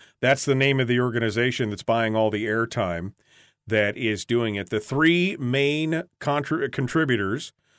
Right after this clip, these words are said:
are the sixteen thirty Project, which is out of, uh, Washington, D C, the sixteen thirty Fund, N E A Alaska, which is the teachers union,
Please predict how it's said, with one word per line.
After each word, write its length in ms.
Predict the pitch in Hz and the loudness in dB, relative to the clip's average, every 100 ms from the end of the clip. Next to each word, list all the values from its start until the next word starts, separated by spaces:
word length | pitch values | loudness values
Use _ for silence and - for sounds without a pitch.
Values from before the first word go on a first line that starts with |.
| _ _ _ _ | _ _ _ _
are 640 | 120 123 123 123 123 123 - | 2 6 6 4 2 0 -2
the 240 | 117 120 | -2 0
sixteen 680 | 113 - 175 - - 175 156 | 0 0 -2 -2 2 2 2
thirty 380 | 135 160 143 127 | 2 2 2 0
Project, 760 | - 131 110 98 104 107 - - _ _ _ - | 0 0 2 0 -2 -2 -6 -12 _ _ _ -2
which 260 | 120 120 | 0 2
is 180 | 127 117 | 0 0
out 320 | - 127 127 - | 0 0 0 0
of, 360 | 120 117 107 107 | 2 2 0 0
uh, 300 | 110 104 107 | 0 0 0
Washington, 640 | 117 139 - 139 127 127 | 2 2 2 -2 0 0
D 180 | 120 120 | 0 -2
C, 440 | 113 117 98 123 - _ _ _ | -2 -2 -2 -4 -8 _ _ _
the 80 | 117 | -4
sixteen 400 | - 147 - 139 | 0 0 0 0
thirty 260 | 143 123 107 | 2 2 0
Fund, 320 | 104 92 85 _ _ _ _ | -4 -4 -8 _ _ _ _
N 180 | 147 165 | 2 4
E 180 | 185 175 | 4 4
A 240 | 170 165 - | 4 2 2
Alaska, 800 | 139 131 139 139 - 98 107 170 - | 2 2 2 0 -2 -4 -4 -6 -6
which 180 | 113 | -4
is 140 | 131 113 | -4 -4
the 80 | 120 | -4
teachers 480 | 165 170 147 110 | -2 0 0 -2
union, 400 | 104 90 80 123 | -2 -6 -6 -10